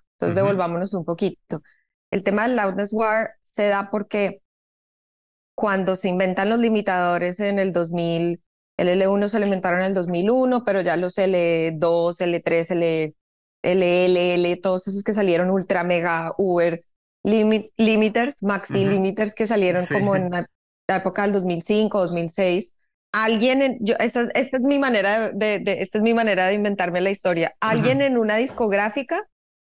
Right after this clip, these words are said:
Speaker 1: alguien puso eso y alguien en una discográfica dijo, "Eso suena siempre fuertísimo, todo debe sonar así de ahora en adelante".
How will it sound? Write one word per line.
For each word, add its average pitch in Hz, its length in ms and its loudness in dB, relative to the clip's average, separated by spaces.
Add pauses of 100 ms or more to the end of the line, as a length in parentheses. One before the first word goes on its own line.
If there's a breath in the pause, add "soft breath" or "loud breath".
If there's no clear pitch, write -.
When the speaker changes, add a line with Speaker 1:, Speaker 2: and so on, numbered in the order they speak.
Speaker 1:
alguien 220 480 0
puso 254 320 0
eso 262 220 0
y 285 80 2
alguien 214 240 2
en 240 60 2
una 220 100 2
discográfica 202 640 0
dijo, 196 380 -2 (540)
"Eso 214 220 0
suena 233 280 0
siempre 240 480 0
fuertísimo, 247 800 -2 (180)
todo 226 300 0
debe 240 260 0
sonar 208 300 -2
así 190 160 -4
de 208 100 2
ahora 202 260 0
en 214 80 -2
adelante". 190 540 -2